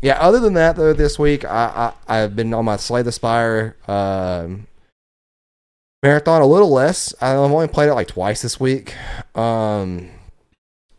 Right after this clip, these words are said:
but, yeah, I didn't really have a whole lot of time this week for games anyways. So the amount of time that I did get to put into Days Gone was Monday. Uh, I believe I played it some Sunday, too, and then, like, Thursday. And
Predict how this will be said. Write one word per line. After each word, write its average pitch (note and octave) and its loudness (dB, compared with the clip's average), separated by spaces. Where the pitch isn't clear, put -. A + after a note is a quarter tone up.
but, C3+ -2
yeah, C3 2
I C#3+ 2
didn't F3 2
really D3+ 2
have A#2+ -4
a G2+ -2
whole G#2+ 0
lot A#2+ 2
of A#2+ -4
time A2+ -6
this A2+ -8
week B2 -4
for A2 -8
games G#2+ -4
anyways. C#3 -4
So A2+ -2
the A#2 -4
amount C3+ 0
of C3 -4
time B2+ -2
that A#2+ -2
I A2 -2
did A2+ -8
get A#2 -8
to A2 -8
put A2+ -6
into G#2 -4
Days G2+ -6
Gone G#2 -4
was F#2 -6
Monday. B2 -4
Uh, G#2 -6
I G2+ -6
believe C3 -2
I C3+ 0
played C3 -2
it A2+ -4
some A2 -8
Sunday, G#2+ -6
too, A2+ -4
and G2+ -2
then, G#2 -6
like, E2+ -10
Thursday. E2 -10
And F#2+ -4